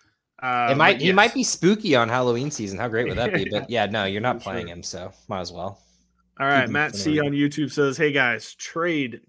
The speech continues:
Speaker 1: James Cook and Keenan and receive Jamar." Yes.
Speaker 2: Yes. Although,
Speaker 1: Yeah.
Speaker 2: I don't know, man.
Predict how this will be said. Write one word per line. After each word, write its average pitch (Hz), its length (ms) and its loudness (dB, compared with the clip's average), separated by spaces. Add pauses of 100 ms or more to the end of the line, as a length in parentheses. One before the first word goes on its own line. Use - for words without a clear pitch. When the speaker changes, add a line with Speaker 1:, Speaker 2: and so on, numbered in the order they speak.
Speaker 1:
James 147 360 -8
Cook 160 300 -4
and 123 140 -10
Keenan 156 460 -6
and 127 280 -10
receive 143 340 -4
Jamar." 120 680 -4 (1700)
Yes. 147 420 -2
Speaker 2:
Yes. - 360 -4 (800)
Although, 285 240 8
Speaker 1:
Yeah. 269 60 8
Speaker 2:
I 320 60 8
don't 311 100 8
know, 139 140 6
man. 131 320 2